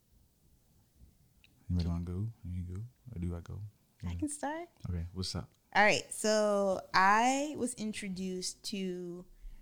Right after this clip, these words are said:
Speaker 2: Christianity when I was a small child by my grandmother on my dad's side.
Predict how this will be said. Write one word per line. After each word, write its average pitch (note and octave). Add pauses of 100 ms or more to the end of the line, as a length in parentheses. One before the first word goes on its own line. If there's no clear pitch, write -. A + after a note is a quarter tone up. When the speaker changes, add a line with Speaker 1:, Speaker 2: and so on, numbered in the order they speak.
(140)
Speaker 2:
Christianity F#3
when F3+
I E3+
was D#3+
a -
small D#3
child D#3+ (520)
by E3
my D#3+
grandmother E3+ (420)
on E3+
my D#3+
dad's D#3
side. D#3+